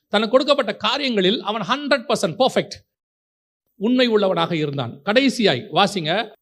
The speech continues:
ஏசாயா தீர்க்கதரிசன புஸ்தகம் பதினான்காம் அதிகாரம் பதினேழாவது வசனத்தை வாசிங்க.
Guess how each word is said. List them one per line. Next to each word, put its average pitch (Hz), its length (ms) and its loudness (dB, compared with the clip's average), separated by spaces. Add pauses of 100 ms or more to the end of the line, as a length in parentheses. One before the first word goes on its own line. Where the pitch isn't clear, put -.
(140)
ஏசாயா 254 400 4
தீர்க்கதரிசன 214 380 0
புஸ்தகம் 214 380 -2
பதினான்காம் 214 580 0
அதிகாரம் 190 500 -2
பதினேழாவது 196 1400 -4
வசனத்தை 165 380 -6
வாசிங்க. 123 380 -10